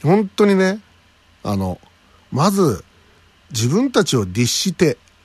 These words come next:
そして、その守り、守りってのはその、あれですよ。あの、嘘を偽りを言って守るんじゃないですよ。正直にやればやるほど実は広報ってのは強くなるんですよ。ええ。嘘を言えば言うほど、あるいは黙っていれば黙っているほど、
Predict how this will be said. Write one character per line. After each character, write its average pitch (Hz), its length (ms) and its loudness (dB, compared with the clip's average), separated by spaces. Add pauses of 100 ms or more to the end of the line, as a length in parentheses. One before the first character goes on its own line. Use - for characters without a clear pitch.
そ 160 160 -4
し - 100 -4
て、 196 300 0 (480)
そ - 140 -6
の 147 240 2
守 156 540 2
り、 - 20 -14 (380)
守 127 360 4
り 208 60 -6
っ - 20 -20
て - 80 -2
の 143 60 4
は 123 40 0
そ 123 100 0
の、 113 240 0
あ 117 40 0
れ 135 80 0
で 127 80 -6
す 110 100 -8
よ。 98 160 -4 (140)
あ 110 100 -6
の、 104 220 -2 (340)
嘘 196 300 2
を 113 60 -4
偽 143 100 -8 (280)
り 165 100 2
を 156 100 2
言 151 100 2
っ 143 40 -4
て 170 300 0 (200)
守 135 340 2
る 117 60 0
ん 104 40 -2
じ 95 80 -6
ゃ 95 40 -6
な 104 100 -4
い 90 60 -6
で 82 60 -12
す - 140 -14
よ。 85 180 -12
正 254 300 0
直 247 300 -2
に 131 60 2
や 117 100 2
れ 131 100 2
ば 120 120 0
や 117 100 0
る 147 80 0
ほ 175 100 0
ど 170 120 0
実 131 260 -4
は 113 140 -2
広 156 320 -2
報 98 60 -6
っ 90 40 -14
て - 120 -10
の 90 60 -8
は 90 40 -10
強 175 320 2
く 147 80 -4
な 98 100 -4
る 82 80 -16
ん 80 80 -18
で - 60 -16
す - 120 -12
よ。 - 60 -18 (760)
え 127 40 0
え。 - 280 -6 (320)
嘘 311 360 2
を 175 60 4
言 185 200 4
え - 20 0
ば 175 140 2
言 226 280 2
う - 20 0
ほ 220 120 2
ど、 202 220 2
あ 147 120 2
る 208 80 2
い - 20 4
は 160 120 2
黙 160 340 2
っ 240 60 -2
て 196 200 2
い 175 40 4
れ 160 100 4
ば 131 160 2
黙 135 260 0
っ 190 60 0
て - 200 -4
い 135 120 2
る 165 100 2
ほ 156 140 0
ど、 170 200 0